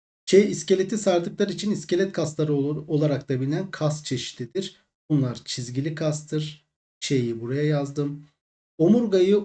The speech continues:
oluşturan kemikler arasında bulunan eklemdir. Omurgalar yarı oynar eklemdir. O zaman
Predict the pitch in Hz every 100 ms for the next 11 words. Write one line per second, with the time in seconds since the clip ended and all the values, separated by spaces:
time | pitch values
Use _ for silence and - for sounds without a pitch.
0 | - 156 160 147 - 165 196 - 165 156
1 | 156 175 160 - 151 147 170 208 - 160
2 | 143 151 151 143 127 156 - - _ _
3 | 156 185 180 165 147 127 131 147 165 175
4 | 170 165 - 156 156 170 - 151 131 143
5 | 156